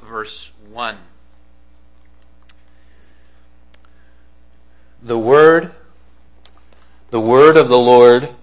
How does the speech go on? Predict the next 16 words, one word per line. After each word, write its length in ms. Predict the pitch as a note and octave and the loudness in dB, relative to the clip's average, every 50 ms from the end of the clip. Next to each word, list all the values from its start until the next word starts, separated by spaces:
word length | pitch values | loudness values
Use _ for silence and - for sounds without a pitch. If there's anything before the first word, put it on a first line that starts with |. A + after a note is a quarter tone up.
| - - - | -20 -20 -16
came 420 | - - C3 C3 C#3+ C#3+ C#3+ D3 C#3+ | -12 -10 -10 -10 -10 -10 -12 -14 -14
to 120 | - C#3 | -14 -16
me, 320 | B2 A#2 A2 G2 F2 E2+ - - - - - - - - - - - - - - - - | -16 -16 -16 -18 -18 -20 -20 -20 -20 -20 -20 -20 -20 -20 -20 -20 -20 -20 -20 -20 -20 -14
Son 360 | - - - - C#3+ C#3 C#3+ | -10 -8 -6 -4 -4 -4 -4
of 160 | C#3+ C#3 A#2+ | -6 -8 -8
man, 360 | B2 B2+ A#2 A2+ G#2+ G2+ G2+ G2+ | -10 -10 -8 -8 -8 -8 -10 -12
set 400 | - - - - - - - - | -12 -6 -4 -4 -4 -6 -8 -10
your 220 | C#3+ C#3 C3+ C3+ | -8 -8 -8 -8
face 760 | C3+ - - E3 D3 B2 G2+ F#2 - - - - - - - - - | -10 -12 -12 -10 -10 -10 -12 -14 -18 -20 -20 -20 -20 -20 -20 -20 -20
toward 480 | - - A#2 A2 A#2 B2+ C3+ B2+ B2+ A#2 | -20 -20 -18 -12 -8 -4 -4 -4 -4 -6
the 200 | B2 A#2+ A#2+ A#2+ | -10 -10 -8 -8
Ammonites 800 | B2+ B2 A#2+ A2 G2+ G2 F#2+ F#2+ G2 - - - - - - - | -8 -8 -8 -10 -12 -14 -16 -16 -18 -18 -18 -18 -18 -18 -18 -20
and 220 | A#2 G#2+ G2+ G2 - - - - | -20 -20 -20 -20 -20 -20 -18 -10
prophesy 920 | C#3 C3+ C#3+ C#3 C#3 - B2+ - - - A#2+ G#2 G2 G2 F#2+ G2 G2+ G#2 - | -6 -4 -4 -4 -6 -10 -16 -16 -14 -12 -12 -12 -10 -10 -12 -12 -14 -16 -18
against 520 | A#2+ G#2 G2 A#2+ B2 A2+ G#2+ - - - | -20 -16 -12 -10 -10 -10 -12 -16 -20 -20
them. 200 | - G2 F2+ E2+ | -20 -20 -20 -20